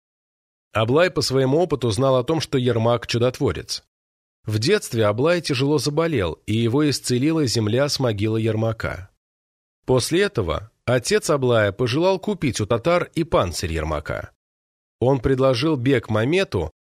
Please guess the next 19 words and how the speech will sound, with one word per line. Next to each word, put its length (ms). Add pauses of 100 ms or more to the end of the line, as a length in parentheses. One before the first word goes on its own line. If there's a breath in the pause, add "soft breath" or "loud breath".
огромную 640
плату: 560 (300)
десять 800
семей 760
ясыря – 800 (380)
рабов, 500 (280)
пятьдесят 580
верблюдов, 760 (440)
пятьсот 480
лошадей, 600
двести 600
коров 520
и 140
тысячу 680
овец. 520 (640)
Но 180
Бек 300
Мамет 440
отказал, 680